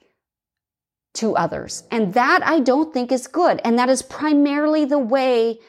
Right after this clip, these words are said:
that most people are operating. Most people are making decisions like this. Most people have this very selfish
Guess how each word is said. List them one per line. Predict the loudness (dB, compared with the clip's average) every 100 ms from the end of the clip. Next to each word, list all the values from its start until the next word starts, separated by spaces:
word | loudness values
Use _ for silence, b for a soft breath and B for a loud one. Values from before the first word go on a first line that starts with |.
| b
that | -6 -2
most | -2 0 4 4 4 4 0 -4 -12
people | 0 0 0 -2
are | 0 0
operating. | 0 -2 -4 -6 -6 -8 -10 -12 -18 _ _ b b b
Most | -6 0 4 4 4 -2 -6
people | -2 -2 0
are | -2
making | -2 -4 -6 -4 -4
decisions | -6 -4 -2 -2 -4 -6 -10 -10
like | -2 0 0 -2
this. | -8 -8 -12 b b b -2
Most | 2 4 2 -2 -2
people | 0 0 2
have | 2 4
this | 2 0
very | 2 2 2
selfish | 0 0 0 -2 -6